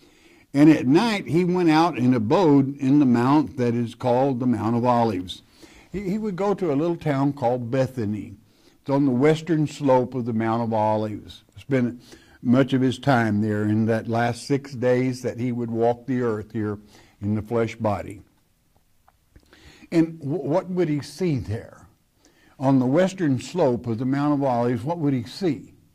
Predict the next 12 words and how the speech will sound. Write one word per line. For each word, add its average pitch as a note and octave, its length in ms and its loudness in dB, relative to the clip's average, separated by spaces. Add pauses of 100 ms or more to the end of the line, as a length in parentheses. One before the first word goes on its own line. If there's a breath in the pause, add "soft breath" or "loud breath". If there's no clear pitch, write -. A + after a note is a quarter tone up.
(320)
from C3+ 200 -2
Bethany B2 560 -2
there? G2+ 440 -10 (580 soft breath)
He D3 120 0
would C3+ 220 -2
be E3+ 180 0
right D3 260 4 (120)
above B2 640 0
the A#2 100 -2
valley C3+ 500 0
of G#2+ 220 -4
Kedron, C3+ 560 0